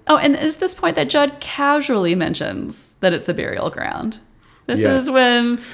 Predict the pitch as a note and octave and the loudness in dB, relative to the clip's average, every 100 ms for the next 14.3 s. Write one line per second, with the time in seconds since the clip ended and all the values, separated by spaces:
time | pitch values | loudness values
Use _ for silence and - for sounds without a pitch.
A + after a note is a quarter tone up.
0 | - C#3+ C3+ C#3 C#3+ C#3 D3+ D3 G3+ G3+ | -6 2 4 4 0 2 2 4 0 2
1 | E3+ C3 C3+ C3 B2+ C#3+ B2 D#3+ F#3 D#3 | 2 4 2 2 2 0 2 0 4 4
2 | C#3 A#2+ A2+ A2 G#2 G2+ - G2 F#2+ F2+ | 6 4 0 0 0 0 -4 -6 -4 -4
3 | F2+ E2+ E2+ F2+ F2+ G2+ F#2 G#2+ A2 G2+ | -4 -6 -4 -6 -8 -10 -8 -4 -2 -2
4 | F#2 - - - G#2 F#2 - G2 F2+ F2+ | -2 -6 -20 -8 -6 -6 -6 -6 -4 -4
5 | E2+ D2 G2+ F#2 F#2 F2+ F#2+ F#2+ F2 E2+ | -6 -6 -4 -4 -4 -2 -2 -2 -2 -4
6 | E2 - F2+ F2 F2+ F#2 E2 F2 - E2 | -8 -10 -8 -6 -8 -8 -8 -8 -8 -10
7 | D2+ E2 - _ - - - F2+ F2 G2 | -10 -14 -16 _ -20 -18 -14 -14 -10 -6
8 | F#2 F2 D#2+ E2 D#2+ - - C#3 A#2 G#2 | -6 -6 -8 -10 -12 -14 -12 -6 0 0
9 | G#2 - - G2 G2 F#2+ G#2 G2 F2+ F2 | 0 -6 -4 -4 -4 -4 0 0 0 -4
10 | E2+ F2 F2 F2 F2 E2+ E2 F2 - - | -4 -6 -6 -6 -6 -6 -8 -8 -8 -10
11 | F#2+ - F2+ E2 - F#2+ F2+ F2+ G2 F#2+ | -12 -10 -10 -12 -12 -12 -10 -6 -4 -4
12 | G2 F#2+ F2+ F2+ D#2+ - - G2 F2 E2 | -4 -8 -8 -8 -8 -10 -10 -8 -6 -8
13 | E2 E2 D#2 E2 - D#2 D#2+ D#2 D#2+ D2 | -10 -12 -12 -12 -12 -12 -10 -10 -12 -12
14 | - - | -12 -12